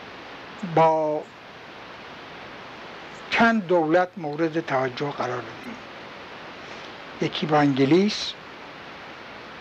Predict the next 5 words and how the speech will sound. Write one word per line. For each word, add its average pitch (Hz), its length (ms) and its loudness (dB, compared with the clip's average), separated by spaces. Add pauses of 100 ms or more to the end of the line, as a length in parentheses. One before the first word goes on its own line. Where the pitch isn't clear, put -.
(1200)
یکی 151 760 2
با 147 120 4
روسیه، 151 680 6 (2250)
یکی 151 440 2
با 135 400 4